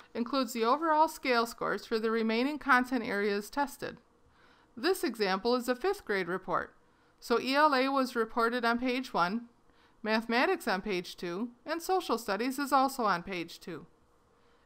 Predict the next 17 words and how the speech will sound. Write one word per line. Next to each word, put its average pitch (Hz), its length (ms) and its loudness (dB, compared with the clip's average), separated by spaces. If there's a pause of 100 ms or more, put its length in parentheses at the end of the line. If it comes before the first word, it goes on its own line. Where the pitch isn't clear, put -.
At 170 120 -8
the 165 80 -8
bottom 262 400 0
of 180 200 -4
page 175 340 -8
two 196 220 -6
are 294 200 -2
the 247 120 -4
definitions 233 680 -4
for 247 160 -6
the 247 120 -4
performance 254 520 -4
levels: - 460 -6 (480)
advanced, 202 720 -2 (380)
proficient, 226 600 -2 (400)
partially 269 460 2
proficient, 170 580 -8